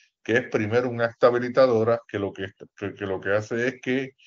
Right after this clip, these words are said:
el estado, el territorio tiene que adoptar una constitución con una carta de, una constitución con un gobierno de forma republicana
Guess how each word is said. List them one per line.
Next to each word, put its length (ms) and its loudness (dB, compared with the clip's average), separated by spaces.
el 160 -4
estado, 540 8
el 160 -8
territorio 640 4
tiene 260 -2
que 80 2
adoptar 360 4
una 200 -2
constitución 960 -6
con 240 -6
una 220 0
carta 380 6
de, 60 0
una 180 0
constitución 640 -2
con 160 -2
un 120 -2
gobierno 400 0
de 120 0
forma 320 0
republicana 560 0